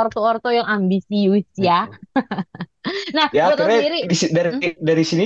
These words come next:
Speaker 2: juga gue bisa lo-, akhirnya nangkep sih, oh, pantesan di The Boys tuh, eh, ya para subsnya tuh kayak begitu juga ya, karena dari masa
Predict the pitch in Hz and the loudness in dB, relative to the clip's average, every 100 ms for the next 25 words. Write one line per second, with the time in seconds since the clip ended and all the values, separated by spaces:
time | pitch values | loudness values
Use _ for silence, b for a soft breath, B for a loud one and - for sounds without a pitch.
0 | 262 190 160 240 165 - 160 - - 123 | 2 0 2 0 0 0 -2 -2 -6 -8
1 | - - - 165 185 139 - - - 160 | -8 -10 -2 0 0 0 -4 0 2 2
2 | 147 - 110 113 - 151 127 113 107 104 | 0 -2 -6 -4 -4 -2 -2 0 0 -2
3 | 113 101 127 127 - 160 151 - b b | -4 -2 0 0 0 2 2 0 b b
4 | b _ _ - 98 104 104 104 120 - | b _ _ -10 -6 -2 0 2 0 -2
5 | - 107 110 - 123 - 160 151 175 151 | -4 -2 -2 -2 -4 -2 0 2 4 2
6 | - - 110 110 107 - 113 156 160 117 | 0 -2 -2 -2 -8 -6 -2 2 2 0
7 | 127 160 135 123 120 117 104 123 | -2 0 0 -2 -4 -4 -4 -2